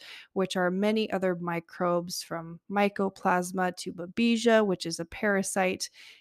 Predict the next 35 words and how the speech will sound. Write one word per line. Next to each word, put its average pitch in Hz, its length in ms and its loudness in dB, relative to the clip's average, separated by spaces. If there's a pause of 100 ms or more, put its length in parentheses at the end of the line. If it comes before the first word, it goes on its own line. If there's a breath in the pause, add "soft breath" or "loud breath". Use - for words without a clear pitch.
(140 loud breath)
and 175 500 -4
many 185 400 -2
others 175 460 -4
that - 240 -4
come 185 240 -2
along 160 400 -2
with 170 180 -12
it. - 220 -8
So 170 240 0 (120)
it's 202 220 0
never 214 260 6
just 190 380 2
the 208 80 0
Lyme, 170 420 0
it's 170 240 -8
many 175 280 -6
things 170 380 -12
that - 180 -10
come - 200 -10
in. - 140 -12 (1700 loud breath)
But 220 140 8
there 226 160 10
is 294 280 10
evidence 240 680 6
that 180 360 4
shows 208 800 2 (300 loud breath)
Lyme 196 460 4
can 214 180 -2
be 202 160 0
transmitted 190 840 -2
in 202 180 0
a 214 60 2
variety 240 520 2
of 175 160 -2
ways. - 380 -8